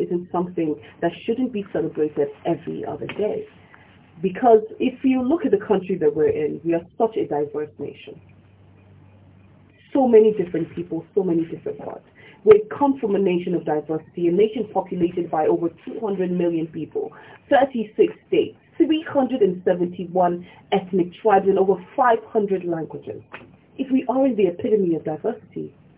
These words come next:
then I don't know what is. However, tolerance seems to be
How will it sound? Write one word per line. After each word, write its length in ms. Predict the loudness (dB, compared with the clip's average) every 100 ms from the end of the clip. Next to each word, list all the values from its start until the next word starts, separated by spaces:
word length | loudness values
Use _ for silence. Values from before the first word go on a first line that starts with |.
| _
then 120 | -4
I 100 | -2
don't 200 | -2 -2
know 60 | 0
what 240 | 0 0
is. 180 | -2 -6 -12 _ _ _ _ -20 _ _
However, 580 | 0 2 2 -2 -6 -10 _ _ _ _ _ _ _ _ -20 -2
tolerance 440 | 0 0 -2 -6 -4
seems 300 | -2 0 -2 -8
to 60 |
be 340 | -10 -10 -10